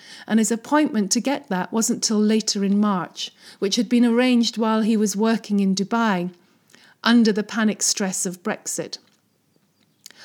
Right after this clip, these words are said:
But now that my hero is back, and because there's such a rush to get legal, there aren't any closer appointments unless you pay through the nose for them.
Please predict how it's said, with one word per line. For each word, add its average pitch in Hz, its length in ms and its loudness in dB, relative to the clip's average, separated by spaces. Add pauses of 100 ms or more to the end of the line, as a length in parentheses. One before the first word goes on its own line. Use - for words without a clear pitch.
(120)
But 262 120 2
now 302 220 4
that 294 120 0
my 254 140 4
hero 233 380 4
is 202 160 0
back, 240 440 2
and 220 140 2
because 220 420 0
there's 208 240 0
such - 360 -2
a 220 80 0
rush 226 360 0
to 226 120 -2
get 196 200 -2
legal, 247 600 2 (800)
there 240 160 2
aren't 269 300 4
any 233 160 4
closer 202 420 -2
appointments - 760 -6
unless 208 420 0
you 196 100 -2
pay 220 440 0
through 196 360 -2
the 185 80 -2
nose 180 340 -2
for 170 120 -10
them. 160 260 -10